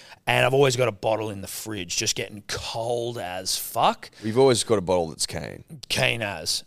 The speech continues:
Speaker 1: Giving me eyes.
Speaker 2: Yeah, yeah.
Speaker 1: And
Speaker 2: Fuck me eyes.
Speaker 1: Yeah, yeah, real fuck
Speaker 2: Well,
Speaker 1: me
Speaker 2: drink
Speaker 1: eyes.
Speaker 2: me
Speaker 1: A
Speaker 2: eyes.
Speaker 1: lingering stare.
Speaker 2: Yes.
Speaker 1: And had friends over the other night and obviously I was like, I slipped a bottle out for everyone.
Speaker 2: Getting stares?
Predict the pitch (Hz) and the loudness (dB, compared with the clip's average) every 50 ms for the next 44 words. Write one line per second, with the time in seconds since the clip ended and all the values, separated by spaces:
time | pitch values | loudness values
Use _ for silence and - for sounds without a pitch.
0 | _ _ _ 123 113 147 151 139 135 120 107 95 92 90 78 76 76 73 - - | _ _ _ -6 -2 0 0 0 0 -2 -2 -2 -2 -2 -4 -6 -6 -6 -8 -6
1 | - 85 80 - - - - 82 87 71 - - _ _ _ _ _ _ _ _ | -6 -6 -6 -6 -6 -8 -4 -2 -2 -2 -2 -4 _ _ _ _ _ _ _ _
2 | _ 131 135 135 131 131 127 127 123 127 120 120 113 101 - - - 90 82 69 | _ 0 2 2 2 4 2 2 2 2 2 2 2 2 2 0 -4 -4 -4 -2
3 | 55 57 - - 185 180 175 165 156 147 139 131 123 120 127 139 147 143 127 - | -2 0 4 6 8 8 8 8 6 6 6 6 4 4 4 4 4 4 6 8
4 | 175 185 185 160 127 120 120 131 - - 90 85 156 180 196 214 240 247 233 214 | 8 8 8 6 4 4 4 2 2 2 2 4 6 6 6 6 6 6 8 8
5 | 180 165 147 131 - - - 127 104 92 80 76 - - - - - - - - | 6 6 4 2 2 2 2 0 0 0 -2 -4 -6 -8 -10 -10 -8 -8 -8 -10
6 | - - - 147 151 151 147 151 143 151 160 143 - - 156 156 156 139 147 143 | -12 -4 0 2 2 2 2 2 2 2 2 2 2 2 2 4 6 6 6 6
7 | 135 131 131 135 135 127 123 123 131 135 147 143 127 120 117 120 135 143 139 - | 4 4 4 2 2 2 2 0 4 6 6 6 6 6 4 2 2 0 -2 -4
8 | - _ _ - - - 135 131 131 127 127 123 123 123 123 123 123 123 123 123 | -10 _ _ -20 -8 -4 0 2 2 4 4 2 2 2 2 2 2 0 0 -2
9 | 120 120 117 - 131 123 113 113 113 110 110 104 117 117 107 104 101 - - - | 0 0 -2 -2 0 0 0 0 0 -2 -4 -2 0 0 0 -2 -4 -4 -2 -2
10 | - - 131 120 - 123 110 117 120 127 120 117 110 110 92 - - 120 113 101 | -2 -2 -2 -6 -8 -6 0 2 2 2 4 2 0 0 -2 -4 -4 -4 -6 -4
11 | 98 101 98 98 101 110 123 123 - 85 80 85 - - - 76 82 95 139 170 | -6 -8 -8 -6 -6 -8 -6 -4 -4 -2 0 -2 0 0 0 0 0 0 -2 -4
12 | - | -8